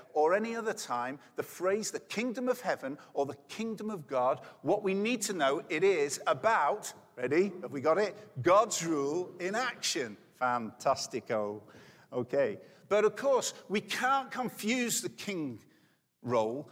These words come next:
with what we experience in the natural. Kings and queens are, are just often sovereign monarchs. They, you know, whether you like or loathe the monarchy, we hope that we're praying for the queen in a time of loss.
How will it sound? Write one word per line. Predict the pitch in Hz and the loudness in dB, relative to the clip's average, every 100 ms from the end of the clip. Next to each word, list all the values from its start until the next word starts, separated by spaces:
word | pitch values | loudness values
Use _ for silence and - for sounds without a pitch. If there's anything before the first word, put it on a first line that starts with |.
| - | -6
with | 160 147 | 0 2
what | 180 180 | 2 0
we | 202 | -4
experience | - - - 165 165 - | -2 -4 -2 -2 -2 -2
in | 185 | -2
the | 202 | -2
natural. | 233 - - 127 - _ _ _ _ _ _ - | -6 -8 -10 -10 -12 _ _ _ _ _ _ -6
Kings | 220 214 | -4 -2
and | 214 190 | -2 -4
queens | - 214 220 220 - - - | -4 -2 -2 -2 -4 -8 -8
are, | 151 151 151 - | 0 0 0 -2
are | 151 | -2
just | 147 160 - - | 0 -2 -4 -2
often | 185 - 190 | -2 -2 -6
sovereign | - - 190 175 175 | -2 2 2 2 -4
monarchs. | 185 208 143 - - - - _ - _ | -2 -2 -2 -6 -6 -6 -10 _ -20 _
They, | 156 170 160 - - _ _ _ _ - | 2 2 0 -8 -20 _ _ _ _ -4
you | |
know, | 170 151 - - - | 0 0 -2 -12 -2
whether | 190 233 | 2 2
you | 208 208 | 2 2
like | 185 220 226 220 | 4 4 2 2
or | 202 | 2
loathe | 190 196 170 - 147 | 4 4 2 0 -8
the | |
monarchy, | 135 131 120 - 131 147 _ _ | -4 -4 -4 -10 -12 -12 _ _
we | 156 185 | 0 2
hope | 202 208 | 2 0
that | 180 | 0
we're | 175 | -2
praying | 175 190 180 | -2 -4 -4
for | - | -6
the | 147 | -12
queen | - 175 160 127 | -10 -8 -6 -6
in | 120 | -8
a | 117 | -12
time | - 147 143 | -6 -4 -4
of | 123 | -4
loss. | 131 123 - | -6 -6 -8